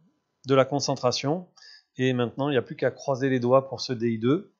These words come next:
Voilà, écoutez, j'espère que ça vous aura permis de voir un petit peu, euh, ce qui s'est passé, de, d'être un peu dans l'ambiance, et je vous tiendrai au courant samedi de l'évolution du tournoi et pourquoi pas un petit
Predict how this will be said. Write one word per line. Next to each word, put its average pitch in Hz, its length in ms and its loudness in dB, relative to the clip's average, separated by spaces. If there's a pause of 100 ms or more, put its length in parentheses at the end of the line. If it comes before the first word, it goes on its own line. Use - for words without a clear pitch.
(580)
Voilà, 127 160 4
écoutez, 151 400 2
j'espère 131 420 0
que 123 460 4
ça - 460 -8
vous 117 180 -4
aura 120 220 4
permis 135 320 0
de 120 100 0
voir 120 520 2
un 127 100 0
petit 123 200 -8
peu, 135 360 4
euh, 113 60 0
ce - 120 -8
qui - 140 -20
s'est 131 180 -8
passé, 143 560 0
de, 113 220 -4
d'être 123 240 -4
un 127 80 -4
peu 131 100 -12
dans 127 100 2
l'ambiance, 120 480 -2
et 123 80 -6
je 107 60 -14
vous 113 80 -20
tiendrai 127 300 -4
au 123 80 -2
courant 131 480 0 (600)
samedi 143 640 0
de 123 340 2
l'évolution 131 680 2
du 120 100 -4
tournoi 123 480 -2
et - 20 -6
pourquoi - 300 -8
pas 139 100 -4
un 120 80 -4
petit 123 240 -10